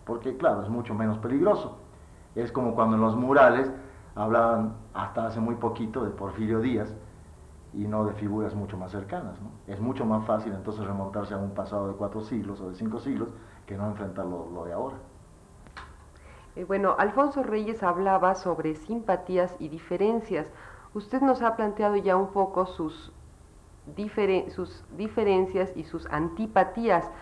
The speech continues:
Speaker 2: ¿Qué nos podría decir sobre sus simpatías?
Speaker 1: Las tengo muy definidas, eh, y podríamos abarcar casi todos los campos de la llamada también, entre comillas, cultura. Por ejemplo, en teatro admiro y respeto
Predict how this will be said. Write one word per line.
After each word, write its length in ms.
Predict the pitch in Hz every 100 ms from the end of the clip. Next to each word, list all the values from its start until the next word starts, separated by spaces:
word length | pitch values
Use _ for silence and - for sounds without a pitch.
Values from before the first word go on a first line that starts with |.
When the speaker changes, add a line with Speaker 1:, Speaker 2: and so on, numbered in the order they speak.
| - - - -
Speaker 2:
¿Qué 120 | 277
nos 160 | 269
podría 400 | 269 208 202 214
decir 280 | 190 190 196
sobre 320 | - 185 160
sus 280 | 160 160 151
simpatías? 760 | - 196 214 185 170 - 135 123 - - - - - - -
Speaker 1:
Las 200 | 110 110
tengo 260 | 143 151 147
muy 220 | 147 165
definidas, 560 | 170 165 120 104 90 - - - - - - - -
eh, 280 | - 113 113
y 120 | 131 120
podríamos 920 | 117 123 131 135 135 135 135 - - - - - - -
abarcar 500 | 113 113 110 131 131
casi 240 | 110 110
todos 260 | 110 127 117
los 160 | 110
campos 460 | - 117 117 117 107
de 80 | 104
la 120 | 98
llamada 480 | 101 104 117 120 117
también, 300 | 107 107 110
entre 240 | 107 98
comillas, 520 | 98 98 104 101 101
cultura. 680 | - 107 101 98 95 85 82 - - - - - -
Por 160 | 101 104
ejemplo, 440 | 110 123 113 110
en 160 | 101 98
teatro 720 | 120 120 127 139 143 147 120
admiro 760 | 104 101 127 139 147 147 143
y 60 | 101
respeto 800 | 92 92 - 147 156 156 160